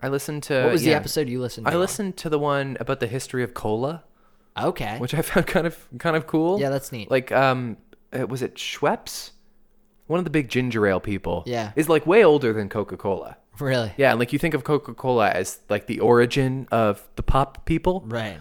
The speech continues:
Speaker 1: Um, no, Schweppes is, like, that's the grandfather.
Speaker 2: Oh, okay.
Speaker 1: Um, and I listened to the one about Alexander Hamilton 'cause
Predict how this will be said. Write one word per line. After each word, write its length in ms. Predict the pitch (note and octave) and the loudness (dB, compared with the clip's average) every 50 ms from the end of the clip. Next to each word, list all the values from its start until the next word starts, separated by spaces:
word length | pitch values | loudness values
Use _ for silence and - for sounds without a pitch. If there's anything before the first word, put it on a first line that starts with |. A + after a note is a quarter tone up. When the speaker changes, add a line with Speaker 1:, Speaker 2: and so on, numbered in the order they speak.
| - - - | -16 -8 -2
Speaker 1:
Um, 320 | - A2+ A2 G#2 G#2 G2 F#2 | 2 4 4 4 4 2 0
no, 140 | A#2+ C3 A2 | -2 -2 -2
Schweppes 500 | - - - - B2 B2+ B2+ - - G#2+ | -4 -2 2 4 4 4 4 0 -4 -8
is, 180 | F#2+ - - | -8 -6 -4
like, 360 | - F#2+ F2+ F2 - - - - | -2 -2 -2 -4 -6 -10 -10 -8
that's 160 | - A2 - | -8 -8 -6
the 80 | - G#2+ | -6 -6
grandfather. 840 | F2+ - F#2+ G2+ G2 F#2+ F#2+ F#2 - F#2 E2 E2 D#2 - - - - - | -4 -2 -2 -2 -2 -2 -4 -6 -6 -6 -6 -6 -8 -10 -14 -16 -14 -12
Speaker 2:
Oh, 420 | G#2 A#2 C3+ D3+ C#3+ A2+ F#2+ G#2+ | -10 -8 -8 -8 -8 -8 -8 -10
okay. 300 | C3 - - F#2 G#2 B2+ - _ - - - - - - - _ | -10 -10 -10 -10 -10 -12 -14 _ -20 -20 -20 -20 -20 -20 -14 _
Speaker 1:
Um, 380 | A2+ A#2+ A#2 A2+ A2 A2 G#2+ G#2 | -6 -4 -4 -4 -4 -4 -4 -4
and 100 | - C#3 | -2 0
I 40 | C#3 | 2
listened 280 | C#3 C#3 C#3+ - D3+ C#3 | 2 2 2 2 -2 -2
to 60 | B2+ | -2
the 40 | B2 | 0
one 140 | A#2+ A#2 A2+ | 0 0 0
about 160 | G#2+ A2 G#2+ | 0 2 2
Alexander 460 | G#2+ G#2 G#2 G#2 - - G#2 G2 G2 | 4 4 4 2 0 -4 -4 -4 -4
Hamilton 480 | F#2+ F#2 G2+ F#2 F#2 F#2 - G2+ F#2+ G2+ | -4 -4 -6 -6 -6 -8 -6 -8 -8 -8
'cause 460 | F#2+ - G2 F2+ F2 - - - - | -8 -6 -6 -6 -6 -8 -12 -14 -18